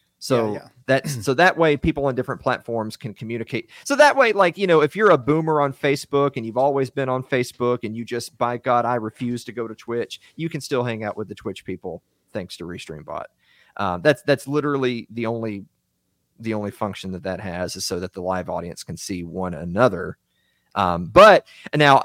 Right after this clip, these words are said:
Speaker 1: as far as the highlighting text goes, like, we could set that up. Like, I mean, I can, I can set up a feed where you can either have the chat on screen, like some of these gaming streamers do,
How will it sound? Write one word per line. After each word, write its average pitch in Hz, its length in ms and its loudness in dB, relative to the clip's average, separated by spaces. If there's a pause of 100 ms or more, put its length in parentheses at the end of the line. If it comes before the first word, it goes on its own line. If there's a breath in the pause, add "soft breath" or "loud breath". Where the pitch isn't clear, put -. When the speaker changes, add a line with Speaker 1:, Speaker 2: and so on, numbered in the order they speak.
Speaker 1:
as 143 180 2
far 175 260 8
as 131 120 2
the 123 120 2
highlighting 151 640 4
text - 420 -2
goes, 170 300 2
like, 127 160 2
we 165 200 0
could - 180 -2
set 165 300 0
that 131 180 4
up. 147 260 2
Like, 127 160 0
I 139 60 0
mean, 139 160 0
I 175 140 6
can, 135 280 -4
I 156 140 2
can 147 160 -6
set 131 260 0
up 123 120 0
a 110 60 -6
feed 143 400 -4
where 107 120 -6
you 110 180 -8
can 113 120 -10
either 104 240 -4
have 110 200 -6
the - 80 -14
chat 110 280 -4
on 98 160 -6
screen, 131 540 -4
like 95 180 -10
some 107 100 -8
of 95 80 -14
these 95 140 -12
gaming 110 360 -8
streamers 110 420 -10
do, 104 360 -4